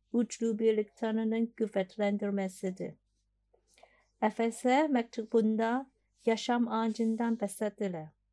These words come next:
Bergama'ya mektubunda gizli mandan bahsedilir. Ve Laodikia'ya mektubunda birlikte yemenden bahsedilir. Böylece Rab bizi yaşam ağacı,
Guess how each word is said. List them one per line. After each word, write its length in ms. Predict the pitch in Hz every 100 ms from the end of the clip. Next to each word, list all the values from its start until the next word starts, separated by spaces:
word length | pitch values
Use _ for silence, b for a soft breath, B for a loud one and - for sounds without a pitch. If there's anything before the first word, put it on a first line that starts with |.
| _ _ _ 226
Bergama'ya 760 | 220 226 226 233 247 269 285 _ _ -
mektubunda 1040 | 220 220 _ 233 - 226 220 220 240 294 _ _ _ _
gizli 420 | 233 214 226 233
mandan 640 | 226 226 226 233 247 240
bahsedilir. 680 | 226 208 214 208 202 190 220 262 _ b b _
Ve 360 | 208 214 220 214
Laodikia'ya 1300 | 214 208 208 196 220 220 233 277 277 208 214 220 262 _ _ _ _ -
mektubunda 920 | 202 - 214 220 214 214 220 240 285 _ _ _ _ _ _ _ _
birlikte 420 | 220 208 208 - 233
yemenden 800 | 226 220 226 226 220 233 226 226
bahsedilir. 600 | 202 - 196 180 160 156 156 _ _ _ _ 247
Böylece 520 | 254 262 262 - 294
Rab 340 | 285 233 254 311 _ _ _ _ -
bizi 300 | 240 233 285
yaşam 500 | 269 254 262 254 226
ağacı, 480 | 220 220 220 277